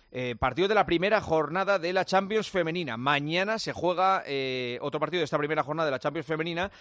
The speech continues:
a las siete menos cuarto, Real Madrid, Roma. Y del resto, es noticia lo que ha dicho Deco en una entrevista con los compañeros de Cataluña Radio.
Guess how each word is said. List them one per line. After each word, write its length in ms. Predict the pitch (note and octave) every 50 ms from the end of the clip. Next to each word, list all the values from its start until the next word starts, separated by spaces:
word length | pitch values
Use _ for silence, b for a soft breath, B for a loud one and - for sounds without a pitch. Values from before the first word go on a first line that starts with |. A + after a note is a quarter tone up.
| B -
a 100 | C#3 C#3
las 180 | C#3+ B2+ -
siete 280 | - F#3 G#3+ G#3+ A3 G3
menos 220 | F#3+ F3+ D#3 -
cuarto, 320 | - F3+ E3+ D3+ E3 F#3 -
Real 240 | D3 D#3 F3 F3+
Madrid, 300 | E3 D3+ D3 F3+ A#3+ A#3+ _ _ -
Roma. 540 | D#3+ D#3+ D#3+ E3+ F#3+ F#3 C3+ G#2+ E2+ D2+ - B B B B B B B B _
Y 160 | - G3+ G#3
del 220 | G3 G3+ G3 F#3 G3+
resto, 500 | B3+ C#4+ A#3+ - - - G#3 B3 B3+ - b b b b b
es 220 | b G3 A3+ G#3
noticia 640 | B3 C4 B3+ - B3+ C4 - - F#3+ G3+ A3 A3+ -
lo 180 | - C#3+ - -
que 100 | - F#3+
ha 60 | G3
dicho 440 | A3 A3+ E3 - - G#3 F#3+ F#3 -
Deco 460 | C#3+ C3 G#3 A3+ - F#3+ F3+ D#3 - b b b b
en 180 | - C3 C#3 D3+
una 160 | E3+ F#3+ G3+
entrevista 640 | G3 F3 F3+ F3 F3+ F3 - - F#3 F#3 F#3+ F#3+ -
con 220 | - E3+ D#3+ E3+
los 100 | E3+ C#3+
compañeros 440 | F3 E3 D#3+ D#3 D#3+ E3 E3+ D3+ C3
de 120 | F3+ F#3+
Cataluña 460 | - E3 B2+ B2+ C#3 D3 D3+ D3 B2
Radio. 340 | G2+ F2+ D#2+ D2+ D#2+ D#2+ -